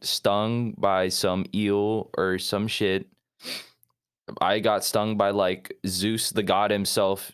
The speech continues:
just fucking lightning bolted my whole body. I was in shock. I was like, could barely walk, breathe. I was hyperventilating.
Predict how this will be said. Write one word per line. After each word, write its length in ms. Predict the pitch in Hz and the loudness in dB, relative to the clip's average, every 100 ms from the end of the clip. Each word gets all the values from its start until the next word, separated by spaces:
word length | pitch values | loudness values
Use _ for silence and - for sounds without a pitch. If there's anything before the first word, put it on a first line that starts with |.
| - | -8
just 200 | 98 - | -6 -2
fucking 260 | 110 101 92 | -2 -2 -2
lightning 640 | 92 92 98 - 107 98 | 0 2 2 0 -2 0
bolted 320 | 98 101 104 | 0 0 0
my 180 | 101 92 | 0 0
whole 180 | 95 98 | 0 0
body. 520 | 95 90 90 92 87 _ - | 0 0 0 -2 -6 _ -2
I 60 | |
was 180 | 98 101 | 0 0
in 160 | 87 101 | -4 -4
shock. 460 | - 95 90 - - | -2 0 0 -2 -2
I 60 | |
was 160 | 87 85 | -2 0
like, 340 | 87 87 - _ _ _ _ _ - | -2 -2 -8 _ _ _ _ _ -6
could 140 | 113 | -2
barely 320 | 110 113 123 | 0 2 0
walk, 320 | 110 101 104 92 | 2 2 0 -2
breathe. 480 | 98 95 95 98 - - | -2 0 0 -2 -8 -4
I 120 | - | 0
was 300 | 92 92 92 | 0 0 -4
hyperventilating. 1000 | 95 110 117 113 98 95 87 87 87 92 | -4 -2 0 0 0 2 2 0 -2 -4